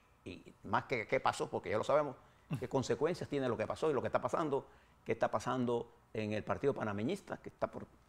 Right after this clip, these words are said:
por todo el país recorriendo, dando seminarios, qué pasó con el, el, la, el, con Cam-, con Cambio Democrático, que está dando un peine para las elecciones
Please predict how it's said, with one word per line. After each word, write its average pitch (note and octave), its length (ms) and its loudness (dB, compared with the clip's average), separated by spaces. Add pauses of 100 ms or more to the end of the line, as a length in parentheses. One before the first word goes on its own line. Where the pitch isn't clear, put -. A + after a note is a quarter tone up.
(220)
por E2+ 140 -12 (120)
todo A2+ 100 -2
el G#2 60 -2
país A#2+ 200 2
recorriendo, A2 800 -2
dando G#2+ 180 -4
seminarios, C#3+ 440 0
qué C3+ 140 0
pasó - 480 0 (240)
con G2+ 260 -4
el, F#2 140 -4 (120)
el, F#2 120 -12 (120)
la, F#2+ 360 0 (1120)
el, G2+ 160 -8
con G2+ 160 -6
Cam-, C3 300 4
con A2 160 -4
Cambio C3+ 240 4
Democrático, B2 640 0 (540)
que - 80 -4
está B2 400 4
dando B2 280 6
un A#2 80 4
peine C#3+ 440 6 (400)
para A#2 200 0
las A2+ 140 2
elecciones B2+ 580 -2